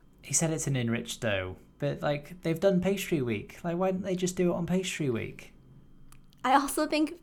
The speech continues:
Speaker 2: like, it looks like a cinnamon bun. Like, the shape of it looks like a pastry, too. Like, if it was, like, a loaf of raisin bread, I could maybe, like, yeah, that's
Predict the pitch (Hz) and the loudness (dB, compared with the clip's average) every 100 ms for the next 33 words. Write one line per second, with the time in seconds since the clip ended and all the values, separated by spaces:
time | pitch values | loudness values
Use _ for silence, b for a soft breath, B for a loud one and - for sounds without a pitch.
0 | - 262 240 - - - 240 247 277 262 | 2 2 2 -6 -20 0 2 4 2 2
1 | 254 247 - 226 220 190 165 160 - - | 0 2 -2 -2 -2 -2 -4 -8 -10 -16
2 | - - - 139 104 143 208 196 190 190 | -20 -20 -10 -10 -8 -12 -8 -4 -4 -4
3 | 208 208 214 214 208 196 - 214 190 - | -4 -2 -2 0 0 0 -2 0 0 -2
4 | 170 165 - 175 175 - 175 - 170 151 | -6 -8 -6 -6 -4 -8 -8 -6 -6 -4
5 | 196 262 349 392 320 269 208 185 190 294 | -4 0 2 2 2 0 0 0 0 -2
6 | - - b b b - 262 262 262 - | -8 -14 b b b -2 0 0 -2 -14
7 | - - - - 254 269 285 311 254 254 | -20 -20 -20 -6 0 0 4 4 6 4
8 | 269 262 208 208 208 208 190 196 208 208 | 2 0 -2 -2 -4 -2 -2 -2 -2 -2
9 | 202 190 190 202 170 190 202 | -2 -2 -4 -4 -4 -6 -10